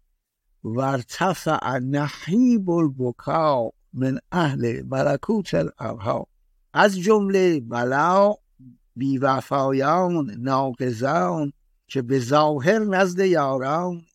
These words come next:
اظهار ثبوت می نمایند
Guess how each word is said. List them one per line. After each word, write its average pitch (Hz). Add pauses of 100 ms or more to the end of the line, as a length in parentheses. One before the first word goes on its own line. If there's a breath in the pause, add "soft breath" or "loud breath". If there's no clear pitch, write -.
اظهار 143
ثبوت 147
می 139
نمایند 110